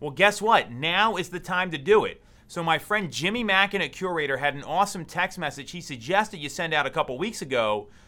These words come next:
which was basically, "If rates come down into the low six percent range, would you want me to let you know?" Awesome text. Here's the problem.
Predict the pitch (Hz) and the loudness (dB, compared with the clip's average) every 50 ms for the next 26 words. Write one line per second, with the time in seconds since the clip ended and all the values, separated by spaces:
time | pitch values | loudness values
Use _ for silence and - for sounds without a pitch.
0 | - - - 156 147 - 151 139 110 - 180 185 180 180 180 180 180 160 151 143 | -20 -16 -12 -12 -10 -8 -8 -8 -4 -2 -2 -2 -2 -2 -6 -8 -6 -4 -2 -2
1 | 135 131 - - - - - - - 151 139 - 135 165 185 202 202 - - 202 | -2 -4 -8 -14 -20 -20 -20 -12 -10 -10 -10 -6 -4 -4 -4 -4 -4 -4 -4 -4
2 | 175 160 170 175 180 180 170 - 151 156 143 135 156 165 165 - - 190 175 - | -2 0 0 0 0 -2 -4 -4 -4 -4 0 2 0 0 0 -2 -6 -6 -8 -8
3 | - - 147 127 - - 226 247 - 139 135 120 113 113 120 - - - - - | -8 -8 -8 -6 -4 -4 -4 -4 -4 -4 -4 -4 -4 -4 -6 -8 -14 -20 -20 -18
4 | - 143 147 135 151 180 156 131 139 160 151 160 160 147 156 139 135 135 - 127 | -10 -8 -8 -6 -6 -6 -4 -2 -2 -2 0 -2 -2 -2 0 2 2 0 0 -2
5 | 127 123 120 107 90 - - - - - - - - - - - - 175 208 214 | -6 -4 -2 -2 -4 -4 -6 -14 -20 -20 -20 -20 -20 -20 -16 -2 6 8 8 8
6 | 214 220 196 - - 175 151 - - - - - - - - - - - - 185 | 8 4 -4 -6 -2 -2 -2 -2 -2 -6 -12 -16 -18 -20 -20 -20 -20 -10 -6 -6
7 | 190 170 180 - 170 196 202 202 185 127 98 78 | -6 -6 -6 -2 2 4 6 6 4 4 -2 -8